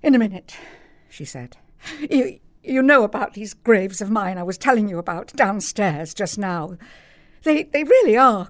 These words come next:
commissions. At, at least several of them are." Her eye wandered round the room.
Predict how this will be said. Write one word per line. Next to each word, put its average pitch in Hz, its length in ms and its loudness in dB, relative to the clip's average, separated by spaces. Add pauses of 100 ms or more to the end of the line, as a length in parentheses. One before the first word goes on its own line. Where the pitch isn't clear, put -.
commissions. 247 600 0
At, 254 280 -6
at - 180 -6
least - 480 -4 (320)
several 202 380 2
of 156 160 -6
them 185 240 -8
are." 175 400 0 (640)
Her 185 200 -12
eye 165 440 -2 (420)
wandered 185 420 -2
round 170 240 -4
the 160 60 -8
room. 165 340 -8